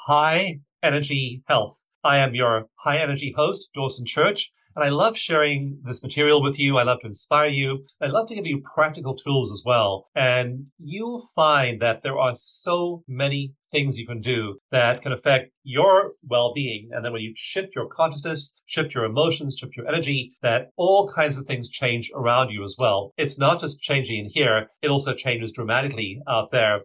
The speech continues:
I was in a science panel this morning with two other scientists, two other researchers, and we we're talking about the bonding angle of water and how we have been measuring bonding angle of water before and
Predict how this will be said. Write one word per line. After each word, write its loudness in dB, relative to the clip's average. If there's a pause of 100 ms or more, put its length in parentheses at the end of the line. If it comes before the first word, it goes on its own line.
(120)
I 4
was 2
in -4
a -6
science 0
panel -2
this -6
morning 2
with -6 (220)
two -2
other 0
scientists, 0
two -4
other -2
researchers, 0
and -6
we -2
we're 2
talking -4
about 2
the -6
bonding 2
angle 0
of -2
water -2 (140)
and 2
how 4 (140)
we -6 (100)
have 2
been -4
measuring 0
bonding 2
angle 0
of -6
water 0
before 2
and 0